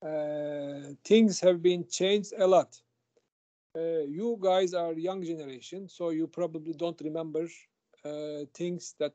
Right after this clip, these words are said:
was, uh, going on between year two thousand. After year two thousand,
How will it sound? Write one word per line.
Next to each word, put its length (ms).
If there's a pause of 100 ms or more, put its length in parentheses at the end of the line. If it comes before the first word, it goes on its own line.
was, 340 (720)
uh, 300
going 300
on 240
between 400
year 240 (100)
two 140
thousand. 560 (1080)
After 320
year 420 (100)
two 200
thousand, 480